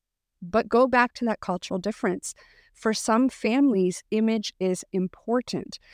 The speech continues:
And that's not just a superficial thing. If the family happens to be in politics,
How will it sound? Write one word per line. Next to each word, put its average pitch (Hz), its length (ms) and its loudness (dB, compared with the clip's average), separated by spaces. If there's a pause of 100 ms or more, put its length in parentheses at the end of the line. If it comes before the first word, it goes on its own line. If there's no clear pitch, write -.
(200)
And 214 160 2
that's 240 220 2
not 294 160 4
just 262 180 -2
a 277 60 2
superficial 214 640 -2
thing. 247 400 -2
If - 220 -4
the 240 80 0
family 254 340 2
happens 233 380 -2
to 220 80 -4
be 202 160 -4
in 202 100 -2
politics, - 800 -2